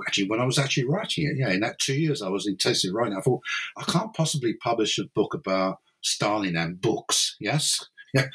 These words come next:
remember the title, A Dictator and His Books. I, I can't do that without actually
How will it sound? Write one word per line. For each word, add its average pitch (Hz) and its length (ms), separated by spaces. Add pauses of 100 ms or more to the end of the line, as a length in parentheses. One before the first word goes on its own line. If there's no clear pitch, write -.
(420)
remember 120 180
the 107 100
title, 110 520 (280)
A - 60
Dictator 113 560
and 98 100
His 92 140
Books. 117 400 (420)
I, 151 60 (160)
I 143 60
can't 196 260 (260)
do 135 180
that 143 140
without 143 320
actually 156 300